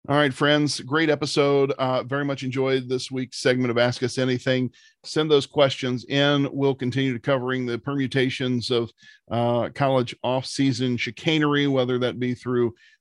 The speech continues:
uh, N I L, the recruiting trail, or, God forbid, any, uh, news that breaks relative to activities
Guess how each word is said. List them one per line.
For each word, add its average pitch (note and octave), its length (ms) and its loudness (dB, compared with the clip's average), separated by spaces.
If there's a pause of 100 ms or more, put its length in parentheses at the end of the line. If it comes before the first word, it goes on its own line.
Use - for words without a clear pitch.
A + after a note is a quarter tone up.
uh, A2+ 220 -2
N B2 160 0
I A#2 160 0
L, A#2+ 180 2
the A2 80 -4
recruiting A2+ 500 0
trail, A#2+ 340 0
or, A2+ 180 -2
God A2+ 260 -6
forbid, A#2 480 -4
any, A#2 380 -2 (340)
uh, A#2 260 -2
news B2 300 0
that G#2+ 140 -6
breaks A2+ 320 -4
relative A#2 400 -4
to A2 120 -4
activities G#2+ 600 -4